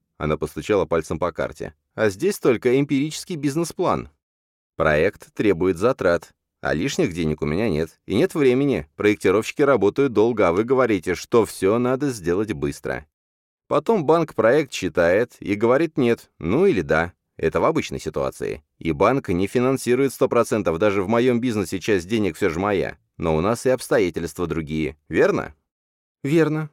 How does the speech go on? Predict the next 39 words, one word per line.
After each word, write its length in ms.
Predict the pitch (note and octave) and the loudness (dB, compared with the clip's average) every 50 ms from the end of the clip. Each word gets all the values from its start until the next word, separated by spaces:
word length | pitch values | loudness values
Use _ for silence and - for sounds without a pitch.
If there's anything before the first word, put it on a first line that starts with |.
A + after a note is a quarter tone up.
| _ | _
Боюсь, 400 | - A2+ A#2 C3 D#3 G3 A3+ A#3 | -4 0 0 0 2 0 -2 -4
что 260 | - - - - - F3 | -4 -8 -4 -2 -2 0
этого 420 | C#3 E3+ G#3 G#3+ - F#3+ F#3+ F#3+ | 2 2 2 2 2 2 2 2
мы 120 | F#3 F#3 | 2 2
себе 240 | E3+ - E3+ D#3+ E3+ | 0 -2 -2 -4 -2
позволить 500 | D#3+ E3 D3+ D3+ D#3 D#3+ E3 D#3 D3 - D#3 | 0 2 0 2 0 0 -2 -2 -2 -2 -2
не 80 | C#3 | 0
можем, 400 | A2 F#2 E2+ D#2+ F#2 F2+ F2+ F#2+ - _ - | 0 0 0 0 -2 -4 -6 -8 -12 _ -6
делать 340 | F#2+ A2 C3+ B2+ A2+ - | 0 2 2 2 2 0
все 120 | - - F#3 | -2 -4 0
по 160 | - C3 A2 | 0 0 0
полной 220 | - D3+ C#3+ C#3 | 0 0 -2 0
программе. 540 | B2 C3 B2 G2+ F2+ G2 F#2 F#2 F#2 G2 G#2+ A2+ | 0 0 0 0 0 0 0 0 -2 -6 -8 -6
Но 240 | A#2 A2+ A#2+ C3 C3 | -2 0 2 2 4
тогда 440 | - C3+ B2+ A#2+ B2+ C3 D#3 D#3+ D3+ | 4 4 2 2 2 2 2 0 2
сам 240 | - D3 C#3+ D3+ | 2 0 0 0
проект 360 | D#3 E3+ F3 F3+ F#3 F3+ - - | 0 0 0 0 0 -2 -2 -2
уйдет 240 | C3+ A#2 D3 D#3+ | -2 0 0 -2
в 60 | D#3 - | -2 -2
качестве 400 | - D#3 D#3 - - - E3 D#3 | -2 -2 -2 -2 -4 0 0 0
обеспечения 640 | C#3+ C3+ C3 - - - C#3 C3+ - - E3+ E3+ | 2 0 -2 -6 -4 -4 -4 -2 -2 -2 -2 -2
по 140 | D3+ - F3+ | -2 -4 -4
кредиту. 600 | D#3 - G3 F#3+ D3+ A#2+ B2 A#2 - C3+ C3+ C3+ - _ _ | -4 -4 -4 -4 -2 -2 -2 0 0 0 -2 -2 -4 _ _
От 200 | - G#2+ G2 - | -4 -4 0 0
этого 240 | G2+ G2 - A2 A2+ | 0 0 0 0 -2
никуда 300 | C3+ D#3 D#3 F3 D3+ C#3 | -2 -2 -2 0 0 0
не 140 | C3 D3+ E3+ | 0 0 0
денешься. 540 | E3+ D#3 B2 G#2 G#2 - - - C3 C#3+ - _ _ _ _ _ _ _ - | -2 -2 0 -2 -2 -4 -8 -12 -14 -16 -16 _ _ _ _ _ _ _ -8
"Я 180 | B1+ B1+ C2+ | -4 -2 -2
понимаю", 560 | - - D#2 D#2 D2 C#2+ C2+ C#2 D2 E2 G#2+ - _ _ _ _ | -2 0 -2 0 0 0 -2 -2 -2 -4 -6 -10 _ _ _ _
ответил 360 | - D#2+ F2+ F#2 - F#2+ F2 | -10 -6 -6 -6 -4 -4 -4
я 120 | E2+ F2+ F2 | -4 -4 -6
честно. 440 | - - E2+ - - A2+ - A2+ - _ _ _ _ _ _ _ _ _ _ _ | -6 -6 -8 -8 -8 -12 -18 -18 -20 _ _ _ _ _ _ _ _ _ _ _
"Но 160 | - D2+ D#2+ F#2+ | -4 0 2 2
не 140 | B2 D#3+ | 2 2
думаю, 400 | E3 G3 A3 F#3 C3 G2+ F2+ E2+ | 2 2 2 2 2 2 2 0
что 260 | D#2+ - - G2+ F#2 G2 | -2 0 2 4 4 4
он 140 | A#2+ C3 | 4 2
провалится. 680 | - - F2 E2+ D2+ C#2+ A#1+ A1 - - - - - - | 0 0 0 2 0 0 -2 -4 -8 -10 -14 -14 -16 -18